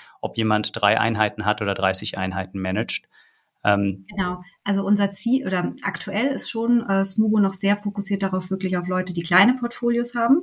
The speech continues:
Speaker 1: Ja.
Speaker 2: Ähm, das ist auch von der ganzen, vom ganzen User-Interface und so, würde ich jetzt sagen, ab fünfzig.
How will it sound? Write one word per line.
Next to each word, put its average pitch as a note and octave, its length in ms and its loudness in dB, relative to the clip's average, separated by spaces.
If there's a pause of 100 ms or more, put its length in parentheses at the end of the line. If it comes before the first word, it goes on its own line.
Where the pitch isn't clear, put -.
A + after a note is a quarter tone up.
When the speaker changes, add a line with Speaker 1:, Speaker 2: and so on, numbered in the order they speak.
Speaker 1:
Ja. A2+ 120 2 (400)
Speaker 2:
Ähm, F3+ 160 0
das F3+ 100 0
ist - 100 0
auch G3+ 120 0
von F#3 120 -2
der F3+ 100 0
ganzen, F3+ 440 2
vom F#3 140 0
ganzen F3 260 2
User-Interface G3 880 2
und F3 80 -4
so, F3+ 120 -6
würde F3 120 -4
ich F3+ 60 -6
jetzt F#3 140 -8
sagen, F3 260 -4
ab E3+ 160 -6
fünfzig. F#3 680 -6